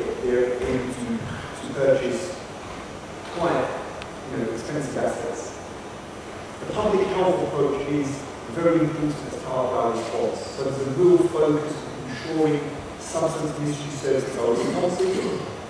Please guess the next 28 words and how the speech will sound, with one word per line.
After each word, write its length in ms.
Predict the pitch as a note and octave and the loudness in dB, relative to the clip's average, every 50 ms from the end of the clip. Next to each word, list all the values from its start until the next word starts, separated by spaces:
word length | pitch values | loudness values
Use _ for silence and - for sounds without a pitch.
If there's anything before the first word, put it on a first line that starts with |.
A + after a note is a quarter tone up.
| - - - | -10 -8 -6
and 280 | C3+ C3+ C3 C3+ C3 C3 | -6 -4 -4 -2 0 0
alongside 480 | C#3+ D#3 D#3+ - - E3+ F3 E3+ D#3+ | 2 2 2 2 2 4 4 6 6
that, 260 | D3 C3+ - - - C#3+ | 6 4 4 2 2 2
mental 200 | D3+ - - - C3+ | 0 0 -2 -4 -4
health 260 | C#3 C3+ C3 B2+ - A#2+ | 0 0 0 0 0 0
services. 640 | A2 A2 G#2+ - - - - - - - - - - - - - - | 0 0 -2 -2 -4 -6 -8 -10 -10 -10 -12 -12 -12 -14 -14 -14 -8
So 80 | - D3 | -6 -2
what 220 | C#3+ D3 C#3+ - | 0 0 2 2
we'll 140 | F3 F#3+ F#3 | 2 2 2
be 200 | E3+ F3 F3 F3 E3+ - - - - | 2 0 -2 -4 -4 -6 -8 -8 -2
piloting 600 | - F3 F3 E3+ E3 D#3+ D#3+ E3 D#3 D3+ D3+ D3 - - - - - - - | 2 4 4 4 4 2 0 -2 -2 -4 -4 -4 -6 -8 -10 -12 -12 -12 -10
in 120 | C3+ C3+ D3 | -8 -2 0
this 220 | F#3 F#3+ - - | 0 2 2 0
borough, 400 | - - - - - - - - - - - - - - | 0 0 0 0 0 -2 -4 -4 -8 -10 -12 -12 -4 0
working 300 | D3 D3 D3 C#3+ C#3 D3 | 2 2 2 2 2 0
with 180 | E3+ F3 E3+ - | 0 0 2 2
the 80 | D#3 C#3+ | 2 4
N 160 | - - - | 4 2 0
H 120 | - - - - | -2 -4 -6 -6
S, 240 | - - - - - - - - - - - D#3+ | -8 -8 -10 -12 -12 -12 -14 -14 -14 -12 -8 -8
is 140 | D3 C#3 C3+ | -6 -6 -6
to 60 | D#3 D3+ D3+ D3+ | -6 -8 -6 -2
offer 560 | D#3+ F3 F3 E3+ - E3 D#3+ D#3 D#3 - - - - - - - - - - - - - - - - - - - - - - - - - - - | -2 0 0 0 0 0 0 2 0 0 -2 -6 -12 -12 -14 -16 -16 -16 -18 -18 -18 -18 -18 -18 -18 -18 -18 -18 -18 -18 -18 -18 -18 -18 -2 2
all 400 | F#3 F#3+ G3 F#3+ G3 F#3+ F#3+ G3 - - - - | 2 4 4 4 2 0 -2 -6 -8 -10 -8 -4
gang 320 | E3+ E3+ E3+ E3 D#3 C#3 | -2 -2 0 0 -2 -2
members 600 | C3+ B2 A2+ G2+ - B2 B2+ - - - - - - - - - - - - - - - - - | -2 -2 -2 -2 -2 -2 -2 -4 -6 -8 -10 -12 -14 -16 -16 -16 -16 -16 -16 -18 -18 -16 -12 -12
and 100 | B2+ - - F3 | -12 -4 -2 0
all 160 | F#3 F#3 | 2 2